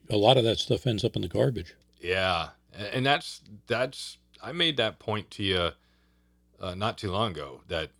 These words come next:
Speaker 2: some of these, especially the, uh, quote unquote cheaper guitars,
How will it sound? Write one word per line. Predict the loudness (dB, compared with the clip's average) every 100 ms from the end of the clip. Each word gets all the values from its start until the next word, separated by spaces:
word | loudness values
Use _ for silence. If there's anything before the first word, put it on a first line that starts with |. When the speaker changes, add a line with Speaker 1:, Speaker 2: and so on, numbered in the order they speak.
| _
Speaker 2:
some | -12 -6 -4
of | -2
these, | -2 -2 -4 -6 -10 -12 -12
especially | -6 -2 0 0 0
the, | 0 -2 -2 -4 -8 -16 -20 -16
uh, | -14 -14 -18 -20 -20 -20 _ _ _
quote | 2 4 4 2
unquote | -4 -2 2 2 2 -6
cheaper | -10 -4 -2 0 0 0 -4 _ _ _ -4
guitars, | -2 4 6 6 4 -4